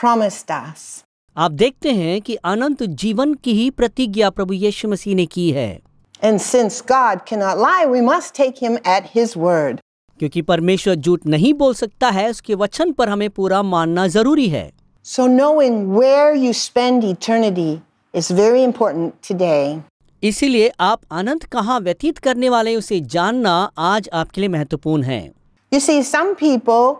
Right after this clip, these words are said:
Speaker 1: they misunderstand and think when they die that they put in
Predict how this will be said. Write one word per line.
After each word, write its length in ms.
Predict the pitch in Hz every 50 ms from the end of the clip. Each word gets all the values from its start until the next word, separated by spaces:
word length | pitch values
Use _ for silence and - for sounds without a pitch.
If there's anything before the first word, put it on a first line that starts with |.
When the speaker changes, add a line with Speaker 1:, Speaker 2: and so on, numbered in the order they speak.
| - _ 190
Speaker 1:
they 420 | 202 247 254 240 226 220 214 220
misunderstand 840 | 247 285 277 - 277 277 262 247 240 247 - - 277 311 359 339 247
and 180 | 220 208 202 208
think 220 | 254 247 240 233 240 - - - _ _ _ _ -
when 200 | 185 214 254 269
they 480 | 262 247 240 240 226 226 220 214 208 202 - _ _ _ _ 185
die 640 | 175 196 233 254 294 311 302 247 214 208 208 214 214
that 180 | 220 226 226
they 160 | - 240 226 226
put 280 | 233 - - 311 302 -
in 160 | - 254